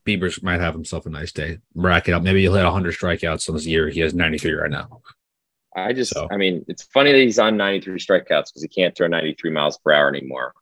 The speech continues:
Speaker 1: Hey,
Speaker 2: But,
Speaker 1: dude, speed,
Speaker 2: um,
Speaker 1: speed gets it done, but, you know, if you can mix your breaking balls and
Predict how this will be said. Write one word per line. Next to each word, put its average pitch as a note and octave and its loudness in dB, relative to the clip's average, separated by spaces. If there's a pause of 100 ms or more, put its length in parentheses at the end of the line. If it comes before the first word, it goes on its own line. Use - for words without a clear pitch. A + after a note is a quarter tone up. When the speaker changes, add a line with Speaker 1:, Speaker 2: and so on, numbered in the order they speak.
Speaker 1:
Hey, G3 10
Speaker 2:
But, - -2
Speaker 1:
dude, F3 8
speed, F2+ 8
Speaker 2:
um, F3+ 6
Speaker 1:
speed F3+ 4
gets E3+ 6
it D#3 -2
done, F#3 6
but, D3+ 2
you C#3 -2
know, E3 0
if E3 0
you D#3 -2
can D3+ -2
mix D#3+ -2
your D3+ -2
breaking C#3 0
balls E3+ 0
and A2+ -8